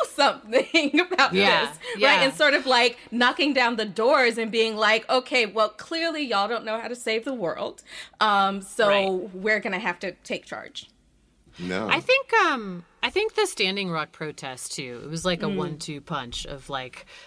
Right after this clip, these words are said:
Speaker 2: the indigenous protests starting to happen, twenty sixteen, twenty seventeen, then the I P C C report, and it was like, "Oh, okay. Yeah, like, nothing we've been doing worked.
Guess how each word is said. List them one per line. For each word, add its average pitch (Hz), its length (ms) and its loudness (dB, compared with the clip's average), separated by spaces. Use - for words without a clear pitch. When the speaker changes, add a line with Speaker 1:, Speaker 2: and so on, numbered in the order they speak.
Speaker 2:
the 170 100 -2
indigenous 185 560 0
protests 170 460 -4
starting 160 280 -4
to 156 80 -8
happen, 147 420 -2
twenty 160 260 -6
sixteen, 151 460 -6
twenty 143 220 -10
seventeen, 139 600 -12
then 170 240 0
the 175 60 0
I 160 200 -4
P 156 160 -10
C 151 180 -12
C 139 280 -12
report, 131 580 -12
and 135 80 -18
it - 100 -14
was 135 160 -8
like, - 320 -8
"Oh, 240 600 -2
okay. 123 400 -4
Yeah, 180 200 0
like, 170 300 -2
nothing 262 340 0
we've 262 180 2
been 208 140 -2
doing 170 360 -2
worked. 147 480 -4